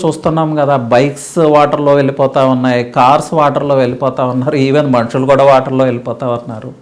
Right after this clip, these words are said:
ఈ ప్రాబ్లం ఎక్కడి నుంచి వచ్చిందండి? చెరువులు, కుంటలలో ఉన్న వాటర్ సిటీలోకి వచ్చిందా, నగరం మీదకి వచ్చిందా, లేకపోతే మనం వెళ్ళి వాటిని ఆక్యుపై చేసామా? ఆ ప-, తప్పు చేసింది మనమే కదా. So అర్బన్ ఫ్లడ్డింగ్ వస్తే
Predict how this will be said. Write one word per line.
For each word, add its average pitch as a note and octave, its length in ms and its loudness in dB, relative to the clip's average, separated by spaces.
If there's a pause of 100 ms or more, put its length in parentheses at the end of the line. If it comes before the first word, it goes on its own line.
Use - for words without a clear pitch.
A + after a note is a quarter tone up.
(460)
ఈ E3+ 80 0
ప్రాబ్లం E3+ 520 4
ఎక్కడి E3 240 -2
నుంచి F#3 180 -4
వచ్చిందండి? A2+ 640 -10 (460)
చెరువులు, E3 400 4 (140)
కుంటలలో D#3 760 2 (300)
ఉన్న C3 120 4 (160)
వాటర్ C#3 640 4
సిటీలోకి D#3 640 0
వచ్చిందా, A#2+ 440 0
నగరం C3 360 0
మీదకి C#3+ 260 0
వచ్చిందా, B2+ 420 -2
లేకపోతే G#3 500 2
మనం D3 280 0
వెళ్ళి E3+ 200 2
వాటిని D#3 320 2
ఆక్యుపై C#3+ 340 -4 (100)
చేసామా? A#2+ 460 -6 (420)
ఆ C3 80 -6
ప-, - 160 -12 (100)
తప్పు C#3 160 -4
చేసింది C#3+ 380 -4
మనమే B2 340 -2
కదా. A#2+ 240 -6 (460)
So G3+ 200 4 (360)
అర్బన్ F#3 340 4
ఫ్లడ్డింగ్ E3 440 4
వస్తే D3 680 2